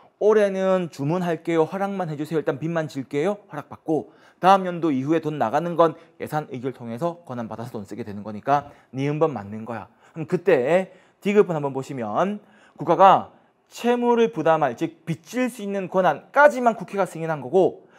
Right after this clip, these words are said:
그 채무를 부담함으로 인한 실제로 돈이 나가는, 실제로 돈을 입금해주는, 돈 쓰는 그 지출 권한을 부여받은 건 아니잖아. 국가가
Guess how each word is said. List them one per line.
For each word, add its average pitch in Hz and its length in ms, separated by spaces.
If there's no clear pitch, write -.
그 226 420
채무를 226 480
부담함으로 180 600
인한 160 520
실제로 262 580
돈이 175 260
나가는, 170 480
실제로 214 260
돈을 185 220
입금해주는, 190 460
돈 135 160
쓰는 214 320
그 196 200
지출 185 280
권한을 190 440
부여받은 147 400
건 147 220
아니잖아. 160 760
국가가 180 600